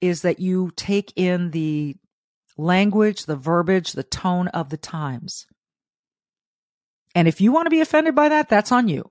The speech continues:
And that's up to you. And you, you can choose that. That's fine. Go live your life. But is it fair to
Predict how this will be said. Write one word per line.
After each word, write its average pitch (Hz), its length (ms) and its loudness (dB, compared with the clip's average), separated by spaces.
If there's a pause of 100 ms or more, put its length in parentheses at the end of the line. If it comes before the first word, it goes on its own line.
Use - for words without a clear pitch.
And 151 120 -4
that's 160 160 -4
up 220 120 2
to - 100 2
you. 381 260 4
And 160 260 -4
you, 196 280 -6
you 254 140 -4
can 381 140 -2
choose 427 280 4
that. 156 180 0
That's 208 200 -2
fine. 330 300 -2
Go 208 240 -2
live 269 200 0
your 320 100 2
life. 254 480 0 (1080)
But 226 120 2
is 220 120 2
it 220 100 0
fair 320 400 2
to - 60 4